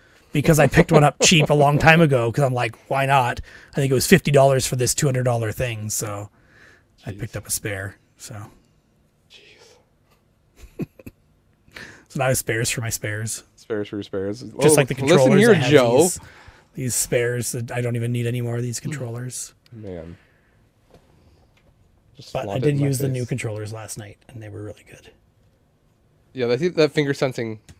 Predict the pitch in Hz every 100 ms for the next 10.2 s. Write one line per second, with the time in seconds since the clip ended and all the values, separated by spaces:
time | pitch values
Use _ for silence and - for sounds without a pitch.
0 | _ 120 113 101 107 95 - 60 - _
1 | _ _ _ _ - - - 151 127 131
2 | 190 170 202 180 156 143 156 147 135 139
3 | 113 139 135 139 147 123 127 113 - 131
4 | 123 117 113 - 117 120 113 - 117 110
5 | 104 101 - - - - _ 143 - 120
6 | 113 107 - - - 104 104 104 101 98
7 | - _ - 110 104 110 120 117 123 113
8 | - 147 - 120 117 - - 120 110 123
9 | 113 - 113 123 113 123 107 107 104 101
10 | 98